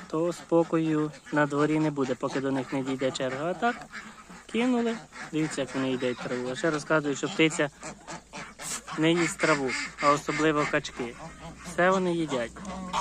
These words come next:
До чого ви їх навчите, те вони у вас і будуть їсти. Зранку каша, потім у нас трава, потім у нас ціле зерно, якщо вони не наїлися кашею.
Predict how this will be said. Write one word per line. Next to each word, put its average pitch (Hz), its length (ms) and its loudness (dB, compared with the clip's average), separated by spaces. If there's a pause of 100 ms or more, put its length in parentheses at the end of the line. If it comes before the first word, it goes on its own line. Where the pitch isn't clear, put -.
(240)
До 147 80 2
чого 160 220 4
ви 156 140 2
їх 143 160 0
навчите, 165 480 2 (760)
те 170 120 6
вони 170 240 4
у 151 60 2
вас 151 240 0
і 143 40 0
будуть 143 400 -2
їсти. 113 220 -10 (880)
Зранку 151 460 0
каша, 190 460 4 (380)
потім 131 340 -2
у 127 40 -8
нас 123 180 -12
трава, 180 480 2 (840)
потім 143 380 0
у 127 40 -6
нас - 260 -14 (220)
ціле 139 340 0
зерно, 151 460 2 (420)
якщо 180 280 -2
вони 170 220 0
не 165 200 4
наїлися 175 600 2
кашею. 151 580 0